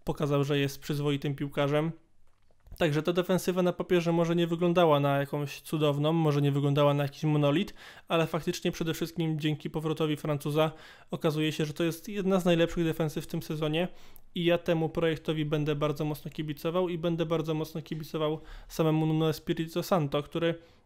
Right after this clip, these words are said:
prezentuje dość takie defensywne podejście do futbolu, bo te zwycięstwa Wolverhampton nie wynikają tylko z tego, że oni kontrolują przebieg całego meczu, ale też w dużej mierze z tego, że po prostu często cofają się do, de-, do defensywy i dają rywalowi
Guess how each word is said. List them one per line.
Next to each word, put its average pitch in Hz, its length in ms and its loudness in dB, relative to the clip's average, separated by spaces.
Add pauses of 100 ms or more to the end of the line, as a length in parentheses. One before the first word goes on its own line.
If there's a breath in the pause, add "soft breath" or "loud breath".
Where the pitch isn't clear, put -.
(140)
prezentuje 196 560 2
dość 180 260 -2
takie 180 360 0
defensywne 180 540 -2
podejście 156 320 -2
do 139 80 0
futbolu, 151 440 0
bo 147 120 0
te 151 100 -2
zwycięstwa 151 640 -2 (500 loud breath)
Wolverhampton 156 720 0
nie 156 100 2
wynikają 156 460 2
tylko 151 260 -6
z - 60 -8
tego, 151 260 -2
że 151 80 0
oni 147 140 -2
kontrolują 156 600 0
przebieg 151 300 -6
całego 156 320 0
meczu, 147 300 -2
ale 156 140 -2
też 151 180 -4
w - 20 -6
dużej 147 280 -2
mierze 147 240 -2
z - 80 -12
tego, 147 280 -2
że 147 220 -2 (340 loud breath)
po 196 80 -6
prostu 180 400 -2 (460)
często 175 460 0
cofają 185 420 0
się 151 160 -8
do, 151 100 -6
de-, 156 380 -2 (200)
do 170 240 -2
defensywy 151 720 -2 (180)
i 160 80 -8
dają 147 500 2
rywalowi 143 680 0